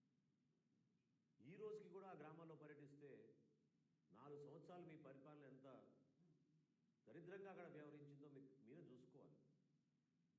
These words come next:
ఖచ్చితంగా త్వరలోనే రాష్ట్ర ప్రభుత్వం ప్రతి ఒక్క కుటుంబాన్ని ఆదుకోబోతోంది. పంట నష్టం జరిగినా, ఆర్థిక నష్టం జరిగినా,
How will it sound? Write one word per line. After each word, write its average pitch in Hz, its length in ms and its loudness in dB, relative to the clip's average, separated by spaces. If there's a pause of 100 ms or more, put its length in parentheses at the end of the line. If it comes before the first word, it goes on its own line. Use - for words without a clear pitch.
(1800)
ఖచ్చితంగా 175 520 -2
త్వరలోనే 160 520 4 (1120)
రాష్ట్ర 139 300 -2
ప్రభుత్వం 143 420 0 (1000)
ప్రతి 127 200 2
ఒక్క 165 140 4
కుటుంబాన్ని 165 560 2
ఆదుకోబోతోంది. 135 760 0 (1900)
పంట 123 160 -6
నష్టం 143 320 -4
జరిగినా, 139 340 -2 (280)
ఆర్థిక 120 280 -4
నష్టం 143 320 -2
జరిగినా, 135 360 0